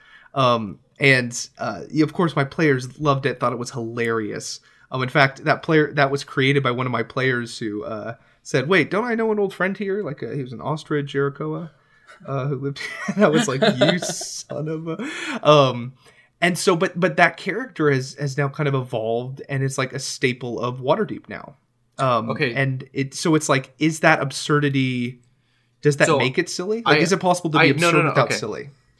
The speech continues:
Speaker 3: I, I have a way of explaining it. So absurdity and silliness are two different tones, and you can mix and match different tones together. So you can have, like, a,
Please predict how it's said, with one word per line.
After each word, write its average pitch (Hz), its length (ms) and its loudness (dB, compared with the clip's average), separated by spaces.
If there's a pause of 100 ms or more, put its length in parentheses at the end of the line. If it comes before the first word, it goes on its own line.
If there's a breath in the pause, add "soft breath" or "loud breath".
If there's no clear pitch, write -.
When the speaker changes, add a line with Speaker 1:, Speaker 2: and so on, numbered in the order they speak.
(100)
Speaker 3:
I, 139 160 4
I 127 140 4
have 151 120 -2
a 156 80 -2
way 131 140 2
of 123 120 0
explaining 110 520 -8
it. 123 60 -16
So 135 300 2 (220 loud breath)
absurdity 165 640 -2
and 117 240 -6
silliness 131 500 -4
are 117 120 -6
two 156 300 -10
different 127 460 -4 (200)
tones, 135 520 -8 (220 soft breath)
and 127 140 0
you 156 100 0
can 135 240 0
mix 123 220 -2
and 110 140 -4
match 104 400 -6
different 113 300 -8
tones 101 240 -6
together. 95 280 -6
So 110 140 -10
you 107 80 -6
can 113 80 -8
have, 104 200 -6
like, 98 140 -10
a, 101 380 -8